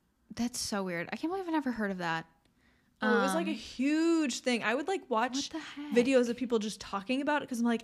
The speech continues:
Speaker 2: "I need to know, like,
Speaker 1: Yeah.
Speaker 2: if this child's okay." <laughs>
Speaker 1: Yeah.
Speaker 2: Like, what?
Speaker 1: That's so sad.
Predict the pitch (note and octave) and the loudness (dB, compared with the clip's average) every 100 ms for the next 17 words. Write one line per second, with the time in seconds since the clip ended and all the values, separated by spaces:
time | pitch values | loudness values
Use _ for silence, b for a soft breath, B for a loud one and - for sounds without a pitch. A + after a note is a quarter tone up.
0 | - G3+ C4+ E4 E4 A3 F#3+ F#3+ A#3+ G#3+ | -6 -6 -4 -4 -4 -2 -2 0 -2 -2
1 | F#3+ F#3+ _ G#3 G#3+ F#3+ F#3 G3+ _ A3+ | -4 -8 _ -4 -2 -2 -6 -12 _ -8
2 | - C4+ C4 - - - C4+ E4+ - - | -4 -4 -4 -8 -8 -2 0 2 2 -2
3 | - - - - C4+ A3+ C#4 E4+ D4+ G#3 | -6 -2 0 4 4 6 6 6 4 4
4 | G#3+ C#4 A#4+ - - - C4+ C#4+ - B3+ | 2 2 0 -4 -14 -10 -10 -8 -8 -6
5 | B3 B3 - A3 G3+ F#3 | -6 -6 -6 -6 -6 -6